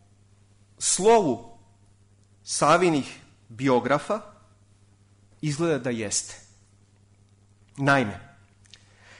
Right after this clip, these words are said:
jedan Andrijin pohod na Srbiju osujetio je svojom diplomatskom misijom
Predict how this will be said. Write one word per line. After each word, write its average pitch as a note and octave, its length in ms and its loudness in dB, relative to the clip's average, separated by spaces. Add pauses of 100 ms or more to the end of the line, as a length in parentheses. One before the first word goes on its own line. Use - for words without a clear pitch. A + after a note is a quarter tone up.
(120)
jedan B3 280 2
Andrijin A#3 380 2
pohod D#3+ 600 -2
na C3+ 140 -2
Srbiju G#3+ 560 -6 (680)
osujetio F3 840 0
je D3+ 420 -6 (260)
svojom F3+ 420 2
diplomatskom D3+ 680 0
misijom F#3+ 480 -4